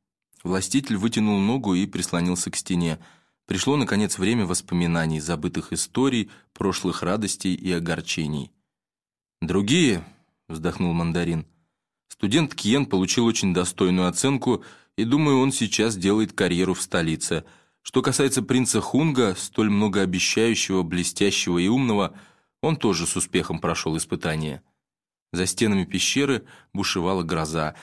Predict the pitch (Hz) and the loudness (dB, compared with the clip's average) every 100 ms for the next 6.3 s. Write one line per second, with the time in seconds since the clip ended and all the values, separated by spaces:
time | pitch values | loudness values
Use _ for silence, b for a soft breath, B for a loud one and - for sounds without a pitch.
0 | B 82 82 92 92 90 90 90 117 123 | B -6 -2 0 2 2 0 0 0 -2
1 | 92 90 82 - 107 107 92 82 87 90 | -2 -4 -6 -2 -2 -2 -2 -2 -2 -2
2 | 80 - - 82 80 80 78 71 - _ | -4 -6 -4 -2 -2 -2 -4 -8 -12 _
3 | _ _ _ _ - 104 - 151 156 - | _ _ _ _ -4 0 2 2 0 0
4 | 127 104 107 113 131 104 87 104 104 98 | 0 2 4 4 4 4 2 2 2 2
5 | 98 90 98 98 98 90 92 85 87 117 | 2 0 0 0 2 0 0 0 0 2
6 | 110 87 78 | 2 0 -2